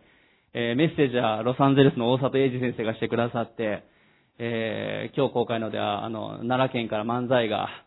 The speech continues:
してくれるユースもあったりですね。あの、本当に感謝です。あの、全国がこう、オンラインでつながってという恵みが、あー、今回のキャンプでもあって、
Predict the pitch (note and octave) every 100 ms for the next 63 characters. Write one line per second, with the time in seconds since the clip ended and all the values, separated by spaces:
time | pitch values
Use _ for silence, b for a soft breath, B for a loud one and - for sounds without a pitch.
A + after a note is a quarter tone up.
0 | B B B A#2+ - C3 A#2+ A#2 B2 B2
1 | A#2 A#2+ A#2+ A2 G#2 A2 C3+ C#3+ C3+ B
2 | B B - B2+ C3 B2+ B2+ B2 B2 A#2+
3 | F3+ G3 G#3 G3+ G3+ G3 F#3 D3+ - F#3+
4 | E3 C#3 A#2+ - A#2+ A2 - - _ b
5 | b _ B2 A#2+ A#2 A#2 A#2+ D3+ D#3 C#3
6 | - A#2 A2+ - A#2+ A#2 A#2 C3+ C3+ C#3
7 | B2 A2+ C3 C3 C3 B2+ - F#3 C#3+ A#2+
8 | A#2+ A2+ A#2+ A#2+ B2+ C3+ A#2+ G#2 A#2+ A#2
9 | A2+ A2 - B2 A2+ A2 G#2+ A#2+ A2 A2+
10 | B2 B2+ A#2 A#2 - G#2+ F#2